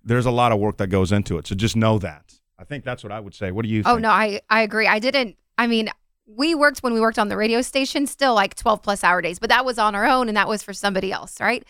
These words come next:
Speaker 2: And so now when it's for us, like, it, it's really hard to turn off. So if you are passionate about something,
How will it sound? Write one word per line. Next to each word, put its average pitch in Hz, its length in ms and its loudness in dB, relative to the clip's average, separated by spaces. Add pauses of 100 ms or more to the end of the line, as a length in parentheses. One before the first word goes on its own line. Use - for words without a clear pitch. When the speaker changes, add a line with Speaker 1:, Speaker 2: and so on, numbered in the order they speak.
(280)
Speaker 2:
And 226 120 -4
so - 80 -2
now 247 220 6
when 220 80 0
it's 214 160 -8
for 208 180 -4
us, 226 360 2
like, 214 160 -2
it, 220 120 -2
it's 185 200 -12
really 208 180 -4
hard 226 320 -4
to - 180 -12
turn 208 280 -6
off. 185 180 -2
So 202 180 0
if 196 160 -2
you 208 160 -6
are 202 160 2
passionate 214 380 -4
about 190 220 -4
something, 180 500 -6